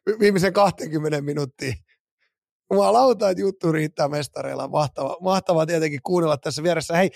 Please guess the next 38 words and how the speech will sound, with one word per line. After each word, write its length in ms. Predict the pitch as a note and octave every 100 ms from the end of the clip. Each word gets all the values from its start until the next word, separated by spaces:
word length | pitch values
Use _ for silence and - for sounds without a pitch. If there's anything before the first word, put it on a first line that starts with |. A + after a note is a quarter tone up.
| - - -
mä 80 |
otan 200 | C4 D4
nyt 140 | D4 C#4+
tota 240 | D4 C#4
noin, 140 | B3 A#3+
niin 160 | A3+ - _ _ _ - -
mä 100 | G3
heitän 220 | A3+ A3+
vähän 220 | A3+ A3+
si-, 180 | F#3+ B3+
sieltä, 280 | F3 A#3 G3 F3 G#3 G#3
sieltä 300 | D3+ G#3+ F3
täältä 300 | F3+ F3+ E3
nyt, 160 | D#3 C#3
te 260 | D#3+ F3 E3 E3
vähän 240 | F#3 F#3+
näitä 200 | F3 D#3
jo 40 | D#3+
sivusitte, 600 | D3 F#3 F3+ C#3+ - C#3+
mutta 400 | C#3+ - D3+ D3 - - - - - _
kertoa 280 | F3 E3+ D#3+
opintoja 400 | E3+ F3 E3 D#3+
äiti. 220 | E3 D#3+ D#3+ G3
Mä 140 | A3
a-, 40 | -
aloitan 500 | - F#3+ A3+ C4 A#3
nyt 160 | G#3 F#3+
tosta. 360 | - G#3 - E3+ - _ _ D3
Sä, 120 | G3 - G3+ G#3+ -
Ika, 180 | F#3+ F#3+
olit 160 | F#3 D#3+
huolissaan 560 | G3+ F3+ - F3 E3+
ja 100 | E3+
oot 220 | E3 E3+
ollut 240 | F3 E3+ E3+
aikaisemminkin 560 | - F#3 F3+ D#3 D3+ D3+
jo 80 | D3
huolissaan 560 | E3 D#3 C3+ D3+ C#3+